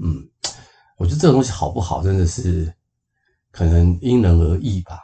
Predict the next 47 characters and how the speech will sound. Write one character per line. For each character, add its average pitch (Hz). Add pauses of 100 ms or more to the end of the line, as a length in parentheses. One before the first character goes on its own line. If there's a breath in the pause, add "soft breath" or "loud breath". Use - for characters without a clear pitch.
好， -
可 -
是 185
我 92
可 139
以 117
分 107
享 78
一 -
下， 90 (840)
根 127
据 127
心 117
理 87
学 76
哈， 80
或 104
者 90
是 92
我 80
多 104
年 85
咨 87
商 90
的 82
经 78
验 80
哈， 82 (280)
我 85
觉 87
得 82 (360)
怎 80
么 98
样 120
做 95
比 82
较 82
好 -
哈？ 85 (380 soft breath)
我 95
觉 131
得 -
还 95
是 110
从 90
友 85
情 82